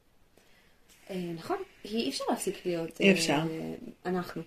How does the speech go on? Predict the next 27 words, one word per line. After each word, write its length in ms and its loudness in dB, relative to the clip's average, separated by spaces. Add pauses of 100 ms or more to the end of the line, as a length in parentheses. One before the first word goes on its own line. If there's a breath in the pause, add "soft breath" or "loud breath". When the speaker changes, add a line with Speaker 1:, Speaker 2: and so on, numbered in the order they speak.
(140)
Speaker 2:
דולי 260 12
Speaker 1:
נכון? 160 10
Speaker 2:
פרטון 260 10
אמרה, 560 8 (200)
אמרה 220 6
את 60 4
זה 80 4
הכי 240 2
טוב, 360 10 (1160)
"תמצא-, 360 8 (120)
תביני 360 10
מי 200 12
את, 300 4 (320)
ותעשי 400 4
את 60 6
זה 100 6
בכוונה." 400 0 (240)
Speaker 1:
כן. 180 -4 (1200 loud breath)
Speaker 2:
אמ, 520 8
Speaker 1:
בדיוק. 180 4
Speaker 2:
זה 40 8
Speaker 1:
אה, 40 10
Speaker 2:
מאוד 200 12
Speaker 1:
וזה 40 6
Speaker 2:
חזק, 380 12 (100)
וזה 180 12
גם 140 12